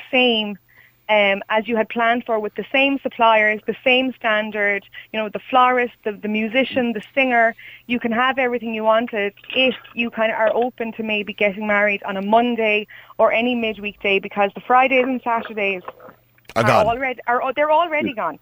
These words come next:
Speaker 2: So if
Speaker 1: And
Speaker 2: you, if you want, well, you're not going to get quality, because I was gonna say if you want quality, you're gonna pay more, but they're already booked, so you're not gonna pay more. It doesn't make
Speaker 1: Well,
Speaker 2: any
Speaker 1: see,
Speaker 2: difference.
Speaker 1: this is it. I mean,
Speaker 2: Yeah.
Speaker 1: and I mean, Cathal will tell you. I mean, we get booked, like, we've, we've dates for twenty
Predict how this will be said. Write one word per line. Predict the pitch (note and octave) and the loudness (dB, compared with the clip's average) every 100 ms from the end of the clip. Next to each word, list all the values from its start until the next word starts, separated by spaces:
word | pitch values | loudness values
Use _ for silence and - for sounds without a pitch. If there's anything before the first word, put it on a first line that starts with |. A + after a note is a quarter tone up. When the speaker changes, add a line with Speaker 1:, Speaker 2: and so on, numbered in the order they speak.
| - | -16
Speaker 2:
So | - D#3 | 0 2
if | D3+ | 4
Speaker 1:
And | F#3 | 6
Speaker 2:
you, | G3+ | 4
if | D3 | 4
you | F#3 | 6
want, | E3+ D3+ C#3+ | 6 4 2
well, | D#3 | 0
you're | F3+ | 2
not | G#3 | 2
going | - E3+ | 4 4
to | F3 | 4
get | A2+ | 2
quality, | - F#2+ E2+ G#2+ | 2 0 0 -2
because | G#2+ A#2+ | -2 -2
I | B2 A#2 | 0 -2
was | A#2+ | 0
gonna | D3+ | 0
say | C3 | 0
if | A2+ | 2
you | A2+ | 2
want | A2+ | 2
quality, | G#2+ G#2+ | 2 0
you're | F#2+ | 0
gonna | G2+ | 0
pay | F#2+ G#2+ | 2 2
more, | A2+ E2 | 2 0
but | G#2 | 2
they're | D#3+ | 4
already | F3 B2+ A2 | 4 4 2
booked, | A2+ B2 | 0 0
so | - | -2
you're | A#2 C3 | 0 0
not | B2+ | 0
gonna | G#2+ | -2
pay | E2+ E2+ | -2 -2
more. | D#2 E2+ | -2 -2
It | G#2 | -2
doesn't | A#2 A2+ | -6 -4
make | G#2 | -2
Speaker 1:
Well, | - | 0
Speaker 2:
any | - | 2
Speaker 1:
see, | |
Speaker 2:
difference. | D4 D#4+ C#4 | 0 -2 -2
Speaker 1:
this | |
is | C4 | -2
it. | C#4 | 0
I | C4 | 0
mean, | A#3+ A#3 | -2 0
Speaker 2:
Yeah. | G#3+ | 2
Speaker 1:
and | A#3+ | 2
I | |
mean, | A#3+ A3+ | 0 -4
Cathal | - C#4+ C#4+ | -2 0 0
will | B3 | -4
tell | - A#3+ | -4 -4
you. | A3+ | -2
I | F#3 | -6
mean, | G#3 G#3+ | -6 -8
we | B3+ | -4
get | C#4 B3+ | -4 0
booked, | B3 A3+ - - | 0 0 -2 0
like, | G#3 | 0
we've, | - C4+ B3 | 0 -4 -2
we've | C4 C#4+ | -4 -2
dates | C4 A#3 - | 0 -2 -2
for | G#3+ | -4
twenty | - A3 | 0 -2